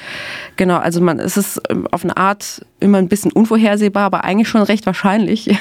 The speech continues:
<laughs> dass das noch mal eintritt. Und, ähm, genau, dann kann man halt nicht einfach sagen, „Ja, okay, jetzt, ähm, streiken wir noch mal,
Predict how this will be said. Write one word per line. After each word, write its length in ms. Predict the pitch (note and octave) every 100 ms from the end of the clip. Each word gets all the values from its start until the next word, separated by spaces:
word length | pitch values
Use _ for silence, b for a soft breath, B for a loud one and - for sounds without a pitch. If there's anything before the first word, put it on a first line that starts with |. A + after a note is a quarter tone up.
| -
<laughs> 140 | E3+
dass 140 | A#3 A3
das 260 | - -
noch 160 | E3 -
mal 120 | E3
eintritt. 460 | - E3 G#3+ G3+ - B3+ D4 B A#3 A3+ A3 G#3 -
Und, 640 | G3 G3 F#3 F#3+ F3 - -
ähm, 680 | F3+ F3 E3+ E3+ E3+ E3 - -
genau, 260 | - F3
dann 120 | D#3 D#3
kann 140 | F3+
man 120 | F#3+
halt 100 | F3+
nicht 160 | F#3+ F#3
einfach 240 | F3+ F#3
sagen, 380 | F3+ E3+ E3+ E3
„Ja, 240 | E3 E3+
okay, 180 | - -
jetzt, 460 | D3+ E3+ - - - -
ähm, 280 | E3 D3+ -
streiken 400 | - F#3+ F3+ E3
wir 40 |
noch 200 | D#3+ -
mal, 340 | F#3 D#3 F#3